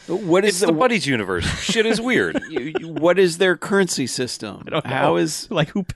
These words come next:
Speaker 3: how do
Speaker 2: Kibble?
Speaker 3: you pay for these
Speaker 1: Yeah.
Speaker 3: fortunes?
Speaker 1: Who's paying the rent? How does this dog transact with humans? Because it's been established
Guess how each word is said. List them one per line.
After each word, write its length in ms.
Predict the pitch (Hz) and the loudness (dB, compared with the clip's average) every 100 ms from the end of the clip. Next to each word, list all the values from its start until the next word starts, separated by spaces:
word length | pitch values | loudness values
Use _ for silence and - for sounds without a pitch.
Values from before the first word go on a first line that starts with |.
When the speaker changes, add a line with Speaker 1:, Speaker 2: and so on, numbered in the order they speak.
| - - | -18 -6
Speaker 3:
how 140 | - | 0
do 60 | 175 | 2
Speaker 2:
Kibble? 180 | 120 127 | 2 4
Speaker 3:
you 40 | |
pay 200 | 254 233 | 4 2
for 260 | 180 151 127 | 2 2 0
these 240 | - 139 | 2 2
Speaker 1:
Yeah. 180 | 226 175 | 4 4
Speaker 3:
fortunes? 540 | 175 170 - 139 160 120 | 4 0 -6 -8 -6 2
Speaker 1:
Who's 240 | 190 220 | 2 2
paying 320 | 185 208 214 | 2 2 4
the 80 | 190 | 0
rent? 500 | 175 202 156 - - - - - - | 0 0 -2 -6 -16 -12 -12 -10 -4
How 140 | 151 | 0
does 160 | 196 170 | 0 0
this 200 | 180 160 | -2 -2
dog 400 | - 175 180 160 | 2 4 4 0
transact 540 | - 170 160 160 165 | 0 0 2 0 -2
with 120 | - 156 | -4 -6
humans? 320 | 196 170 123 | -4 -4 -6
Because 260 | 123 143 | -6 -6
it's 140 | 143 - | -6 -4
been 140 | 151 | -2
established 680 | 151 - 196 180 131 - - | -2 0 2 2 0 -4 -8